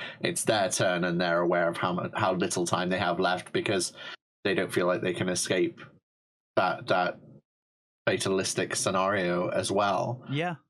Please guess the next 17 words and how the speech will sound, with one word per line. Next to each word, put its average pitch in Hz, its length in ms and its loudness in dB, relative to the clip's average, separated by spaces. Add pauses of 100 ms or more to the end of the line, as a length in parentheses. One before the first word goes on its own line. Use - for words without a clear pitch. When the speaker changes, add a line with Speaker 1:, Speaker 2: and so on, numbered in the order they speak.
(100)
Speaker 1:
It's 131 220 2
also 170 260 4
interesting 143 480 2
how 113 400 4
they 113 180 4
use 113 300 4
gangster's 131 500 0
paradise 110 960 2
in 104 180 2
a, 98 420 0 (840)
like, 95 340 0
ironic, 104 840 2 (220)
Speaker 2:
Yeah. 151 220 0
Speaker 1:
sarcastic 113 1000 0
tone. 110 640 0
It's 104 380 -2
not 110 320 0